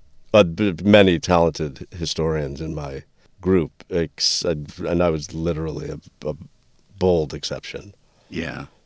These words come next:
Speaker 1: And that, uh, helped me move into comedy as well. It was a very funny situation.
Speaker 2: Yeah, I took a,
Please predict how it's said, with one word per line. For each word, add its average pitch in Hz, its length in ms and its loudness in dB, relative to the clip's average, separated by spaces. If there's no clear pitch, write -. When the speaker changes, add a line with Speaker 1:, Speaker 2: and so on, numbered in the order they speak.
Speaker 1:
And 107 180 8
that, 143 260 8
uh, 87 440 8
helped 95 240 4
me 80 280 0
move 92 220 4
into 82 180 -2
comedy 76 520 -4
as 80 180 -6
well. 76 340 0
It 90 60 -6
was 87 140 0
a 82 40 0
very 82 240 0
funny 76 280 -4
situation. - 580 -12
Speaker 2:
Yeah, 104 160 -2
I 110 80 0
took 113 300 -2
a, 85 180 -2